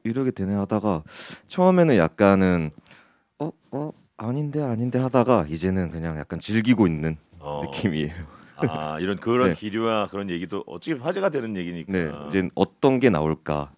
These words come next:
Speaker 2: 어.
Speaker 1: 네, 약간 그런 거예요.
Speaker 2: 그러니까 우리 프로게이머를 준비하다가 래퍼가 됐고
Speaker 1: 네.
Speaker 2: 그렇게 됐어요.
Speaker 1: 네.
Speaker 2: 특이하게 대학교가
Speaker 1: 네.
Speaker 2: 방사선과를 나왔어요.
Speaker 1: 맞아요.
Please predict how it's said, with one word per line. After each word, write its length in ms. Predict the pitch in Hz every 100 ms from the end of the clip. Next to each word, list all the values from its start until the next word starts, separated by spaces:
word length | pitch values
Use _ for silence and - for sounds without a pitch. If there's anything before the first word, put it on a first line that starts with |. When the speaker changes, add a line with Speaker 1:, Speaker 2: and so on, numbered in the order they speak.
| _
Speaker 2:
어. 300 | 76 76 71
Speaker 1:
네, 200 | 73 73 71
약간 260 | - 73
그런 320 | 73 73 73
거예요. 320 | 65 67 69 78 _ _ _ _ _ _ _ _
Speaker 2:
그러니까 200 | 101 104 107
우리 260 | 110 104 -
프로게이머를 1000 | 165 175 151 143 131 123 117 107 104 104
준비하다가 500 | - 90 95 87 104
래퍼가 380 | 82 - 82 78
됐고 480 | 64 - 64 - -
Speaker 1:
네. 240 | 85 65 64 _
Speaker 2:
그렇게 220 | 95 110
됐어요. 460 | - 64 - 57 107 -
Speaker 1:
네. 140 | 71 60 - 123 _
Speaker 2:
특이하게 420 | - 214 196 170
대학교가 840 | - 95 147 - 117 76 76 82
Speaker 1:
네. 220 | 92 80 78 - _ _ _ _
Speaker 2:
방사선과를 840 | - 170 202 226 233 208 135 113
나왔어요. 480 | 82 64 - 60 65
Speaker 1:
맞아요. 640 | - 90 80 82 80 76